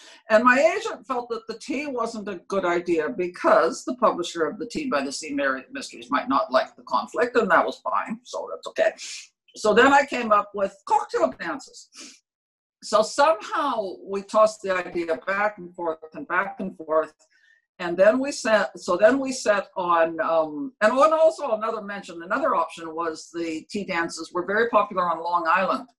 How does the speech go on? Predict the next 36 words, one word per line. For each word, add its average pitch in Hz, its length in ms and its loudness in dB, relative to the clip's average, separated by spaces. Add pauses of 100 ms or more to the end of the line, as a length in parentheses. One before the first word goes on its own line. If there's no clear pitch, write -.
in - 180 -6
the 147 80 -6
nineteen 143 360 -2
twenties, 131 400 -4
same 135 200 0
as 135 100 -6
they 139 80 -4
were 139 220 2
in 143 100 4
London. 165 320 4
So - 200 4
I 156 120 6
sort 139 200 -6
of - 100 -10
thought 123 180 -4
maybe 135 140 -4
we 123 60 -12
could - 100 -18
do 139 80 -6
that - 200 -4
too. 190 100 -10 (540)
Anyway, 311 280 8
it 285 120 6
ended 339 280 2
up 302 160 0
that 262 140 -4
it 240 60 -6
went 311 200 -6
to - 80 -16
Berkeley, 277 400 -6 (480)
Crime 214 200 -4
Crime, 196 320 -10 (120)
and 196 320 -6
they 196 120 0
said 208 320 -8
they 196 360 -4